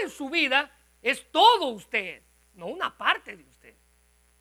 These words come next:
Cuando usted se rinde a Dios, usted no se rinde solamente por pedazos. Usted se rinde todo como usted es.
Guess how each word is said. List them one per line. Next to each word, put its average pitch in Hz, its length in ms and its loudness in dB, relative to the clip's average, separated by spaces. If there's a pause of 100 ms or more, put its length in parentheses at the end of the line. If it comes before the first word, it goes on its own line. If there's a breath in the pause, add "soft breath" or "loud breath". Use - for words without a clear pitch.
(1040)
Cuando 165 220 -20
usted 226 180 -4
se 226 100 0
rinde 233 300 0
a 214 80 2
Dios, 233 240 -4
usted 208 180 -12
no 233 140 -10
se 208 120 -6
rinde 220 340 -6
solamente 214 500 -10
por 185 220 -18
pedazos. 165 760 -14 (1900)
Usted - 300 -10
se 262 160 -4
rinde 202 540 -10 (140)
todo 262 460 0
como 233 260 -12
usted 175 640 -10 (260)
es. 233 600 -14